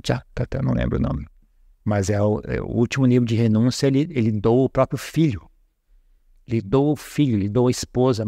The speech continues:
amada dele, a pessoa que ele mais ama, ele doa de presente, ele dá pra pessoa. Que é um, é, então, é um,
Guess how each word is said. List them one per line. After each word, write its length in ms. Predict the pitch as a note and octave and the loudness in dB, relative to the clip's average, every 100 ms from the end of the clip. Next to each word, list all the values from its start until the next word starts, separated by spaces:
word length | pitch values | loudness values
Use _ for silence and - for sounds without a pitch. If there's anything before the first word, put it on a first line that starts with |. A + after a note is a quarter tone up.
| A2 | -4
amada 480 | A#2 A#2 G#2+ A#2 G#2+ | -2 -2 0 0 0
dele, 260 | A2 G#2 | -2 -2
a 40 | G2+ | -2
pessoa 260 | A2 B2+ | -2 -2
que 80 | A#2 | 0
ele 60 | A2 | 0
mais 260 | A2 B2+ | 2 2
ama, 160 | A2+ A#2 | 2 2
ele 100 | A#2+ | 2
doa 360 | F#2+ A#2 G#2+ G#2 | 2 2 4 0
de 100 | - | -2
presente, 500 | - G#2+ A2+ A2+ B2+ | -2 -2 -2 -4 -4
ele 100 | A2+ | -2
dá 200 | A2 A#2+ | -2 -4
pra 120 | - | -8
pessoa. 320 | - - - _ _ _ _ _ _ _ - _ | -14 -14 -16 _ _ _ _ _ _ _ -20 _
Que 100 | - | 0
é 20 | G#2+ | 2
um, 160 | G#2 | 2
é, 260 | G#2 G#2+ C#2+ - _ _ | 2 0 -2 -10 _ _
então, 240 | - - - - _ - - _ _ _ _ _ _ - - | -8 -6 -6 -12 _ -20 -20 _ _ _ _ _ _ -20 -16
é 120 | F#2+ | -10
um, 180 | G2 | -8